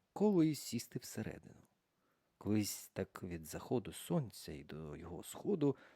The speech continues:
стерегли господарство від бешкетів іменинника. Двадцять сьоме вересня. Здвиження.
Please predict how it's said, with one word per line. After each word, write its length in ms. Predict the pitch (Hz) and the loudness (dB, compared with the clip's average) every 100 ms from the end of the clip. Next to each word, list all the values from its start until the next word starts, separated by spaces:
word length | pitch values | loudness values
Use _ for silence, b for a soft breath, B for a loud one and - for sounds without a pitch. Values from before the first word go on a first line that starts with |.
| b _ | b _
стерегли 640 | - - 107 98 85 107 | -10 0 2 2 2 2
господарство 840 | 139 147 - 165 139 123 - 151 156 | 2 0 2 4 6 4 2 0 2
від 500 | 120 185 143 143 - | 0 -2 -4 -8 -2
бешкетів 800 | 170 175 - _ 123 117 - 135 - - | -2 -2 -8 _ -2 -2 -2 -4 -6 -6
іменинника. 840 | 127 139 107 78 78 78 - - _ _ _ _ _ _ _ _ _ _ _ | -2 0 -2 -4 -10 -14 -14 -14 _ _ _ _ _ _ _ _ _ _ _
Двадцять 760 | 85 82 107 160 180 - 190 - | -10 -2 4 4 4 8 6 6
сьоме 560 | - - 131 139 135 | 0 6 8 8 6
вересня. 760 | 131 107 95 76 - - - - _ _ _ _ _ - | 4 4 4 2 -6 -12 -16 -20 _ _ _ _ _ -8
Здвиження. 1000 | 80 82 98 123 135 90 73 - - | -6 -4 6 8 8 6 -2 -12 -18